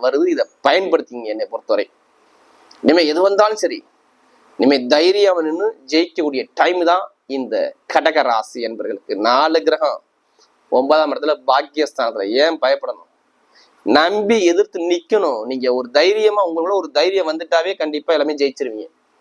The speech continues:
ஏன்னா பாக்கியஸ்தானத்துல நம்மளுடைய ஜாதகத்துல ஒண்ணு, அஞ்சு, ஒன்பதுல எந்த கிரகம் இருந்தாலுமே அது நல்லதை மட்டும்தான் பண்ணும், கெட்ட விஷயத்த பண்ணாது.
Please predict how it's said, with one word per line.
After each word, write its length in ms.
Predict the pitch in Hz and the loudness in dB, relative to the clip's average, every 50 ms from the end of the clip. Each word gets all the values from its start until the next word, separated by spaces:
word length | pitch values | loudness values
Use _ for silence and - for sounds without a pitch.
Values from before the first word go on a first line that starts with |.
| _ _ _ _ _ _ _ _ _ _ - | _ _ _ _ _ _ _ _ _ _ 0
ஏன்னா 120 | 139 175 185 - 151 | 0 0 2 2 2
பாக்கியஸ்தானத்துல 680 | 143 170 190 180 196 202 - - 180 170 165 165 147 139 | 2 0 2 0 0 0 0 0 -2 -2 -2 -2 -2 -2
நம்மளுடைய 320 | 139 139 131 127 123 123 131 | -2 -4 -6 -6 -8 -2 -2
ஜாதகத்துல 280 | 147 165 170 196 175 151 147 | -2 0 0 -2 -2 -2 -2
ஒண்ணு, 260 | 160 175 190 190 190 185 165 | -4 -6 -6 -2 0 0 0
அஞ்சு, 260 | 165 165 156 151 175 170 160 | -2 -6 -10 -8 -4 -2 -2
ஒன்பதுல 340 | 156 156 156 160 156 147 131 131 139 | -2 0 0 0 0 0 -2 -4 -4
எந்த 180 | 160 160 175 170 - - | -4 -2 -2 -2 -2 0
கிரகம் 260 | 147 151 151 143 139 | -2 -2 -2 -2 -4
இருந்தாலுமே 500 | 139 143 139 139 139 139 143 143 147 160 170 | -4 -4 0 0 0 0 0 -4 -6 -6 -6
அது 80 | 156 143 131 127 | -6 -4 -6 -6
நல்லதை 260 | 127 139 139 135 127 131 | -4 -4 -4 -4 -2 -4
மட்டும்தான் 340 | 131 - - 143 147 143 135 135 | -4 -4 0 0 0 0 0 -2
பண்ணும், 220 | 135 156 160 - | -2 -2 -2 -2
கெட்ட 180 | 143 127 - 156 143 131 | -4 -2 0 0 -2 0
விஷயத்த 280 | - 135 131 143 147 143 - 135 | -2 -2 -2 -2 -2 0 0 -2
பண்ணாது. 540 | 131 135 131 127 127 123 117 117 147 160 | -2 0 0 0 0 0 0 0 0 0